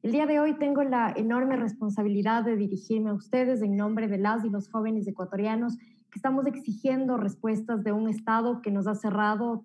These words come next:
todas las puertas. En el mundo, únicamente el dos por ciento de los legisladores tenemos menos de veintitrés años y esa bajísima representación en espacios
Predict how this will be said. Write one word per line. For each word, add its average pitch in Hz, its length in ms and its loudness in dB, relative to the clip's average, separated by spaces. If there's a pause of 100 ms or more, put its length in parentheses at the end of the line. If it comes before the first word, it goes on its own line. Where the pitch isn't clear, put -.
todas 208 320 0
las 170 140 -6
puertas. - 500 -8 (560)
En 226 140 0
el 214 100 2
mundo, 254 540 2 (200)
únicamente 254 840 0
el 202 180 2
dos 269 240 2
por 240 180 -4
ciento 226 420 -2
de 208 100 -2
los 185 180 -2
legisladores 190 760 -2
tenemos 202 380 -2
menos 247 380 0
de 190 60 0
veintitrés 180 500 -2
años 202 400 -2 (180)
y 233 140 0
esa 277 160 -2
bajísima 254 640 2
representación 185 880 -2
en 214 140 -2
espacios 214 680 -2